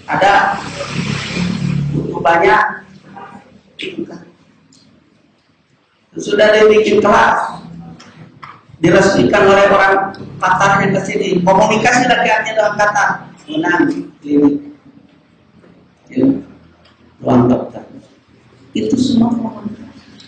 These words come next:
Ini di masjid ini, masjid ini dari Kuwait, punya teman Abdullah Bahar Mus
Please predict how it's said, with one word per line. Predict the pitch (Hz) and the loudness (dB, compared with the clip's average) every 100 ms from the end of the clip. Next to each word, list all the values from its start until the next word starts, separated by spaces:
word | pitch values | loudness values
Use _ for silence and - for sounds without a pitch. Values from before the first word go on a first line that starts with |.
| _ - _ _ _ _ - | _ -20 _ _ _ _ -4
Ini | 254 | 2
di | 247 | 2
masjid | 240 240 240 240 | 4 2 2 0
ini, | - - 254 247 - - - - - _ - - _ - | -2 2 4 4 2 -2 -10 -20 -20 _ -20 -20 _ -12
masjid | - - | -8 -4
ini | - 233 240 | 0 0 2
dari | 226 226 226 | 4 6 4
Kuwait, | 233 240 247 226 - - - - - - - - _ - - - _ - _ _ | 6 6 4 2 0 -6 -18 -20 -20 -20 -20 -20 _ -20 -20 -20 _ -20 _ _
punya | 196 214 214 | 0 2 4
teman | 240 254 247 - - - - - _ _ _ _ _ _ | 4 4 4 4 2 0 -6 -14 _ _ _ _ _ _
Abdullah | 139 160 196 214 | -4 2 4 4
Bahar | 208 208 214 214 | 4 4 2 2
Mus | 254 - - - | 2 2 0 -6